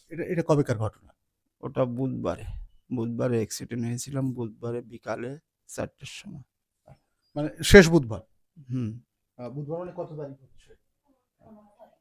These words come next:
Speaker 2: পনেরো তারিখ।
Speaker 1: পনেরো তারিখ, পনেরো জানুয়ারি।
Speaker 2: হুম।
Speaker 1: বলছি, আপনাকে থাবা মেরেছিল না বাঘ ধরে নিয়েছিল?
Speaker 2: বাঘ আমাকে ধরে নিয়েছিল, আমাকে থাবা
Speaker 1: মানে কাম-,
Speaker 2: মেরেছিল।
Speaker 1: কামড় দিয়েছিল?
Speaker 2: হ্যাঁ, কামড় দিয়েছে এখানটা পাঁজরটায়।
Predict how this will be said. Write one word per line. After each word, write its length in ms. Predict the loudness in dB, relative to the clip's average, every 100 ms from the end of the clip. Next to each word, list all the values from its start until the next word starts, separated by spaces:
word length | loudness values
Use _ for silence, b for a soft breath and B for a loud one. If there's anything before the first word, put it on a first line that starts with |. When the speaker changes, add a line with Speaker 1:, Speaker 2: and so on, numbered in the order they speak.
| -20 -20 _ _
Speaker 2:
পনেরো 220 | -10 -8 -10
তারিখ। 380 | -18 -20 -16 -4
Speaker 1:
পনেরো 260 | -2 -2
তারিখ, 260 | -6 -14 -18 _
পনেরো 220 | -4 -2
জানুয়ারি। 440 | 0 0 0 -4 -12 _ _ _
Speaker 2:
হুম। 340 | -8 -8 -12 -10 -8
Speaker 1:
বলছি, 220 | -4 2
আপনাকে 380 | 4 8 8 8 8
থাবা 300 | 12 12 12
মেরেছিল 420 | 12 12 10 10
না 100 | 12
বাঘ 200 | 12 12 12 -6 10
ধরে 220 | 12 12
নিয়েছিল? 360 | 12 6 0 -20 _ _ _ _ _ -8
Speaker 2:
বাঘ 320 | -2 0 0
আমাকে 320 | -2 -4 -8
ধরে 280 | -8 -6 -4
নিয়েছিল, 400 | -2 -2 -4 -4
আমাকে 300 | -4 -6 -10 -12
থাবা 220 | -4 -2
Speaker 1:
মানে 160 | 2 4
কাম-, 100 | 4
Speaker 2:
মেরেছিল। 260 | 2 -4
Speaker 1:
কামড় 280 | -2 0 0
দিয়েছিল? 340 | -2 -4 -8 -20 -20 _ -8
Speaker 2:
হ্যাঁ, 200 | -6 -6
কামড় 360 | -10 -8 -6
দিয়েছে 440 | -6 -6 -8 -12 -16
এখানটা 320 | -18 -18 -18
পাঁজরটায়। 640 | -14 -12 -12 -14 _ -20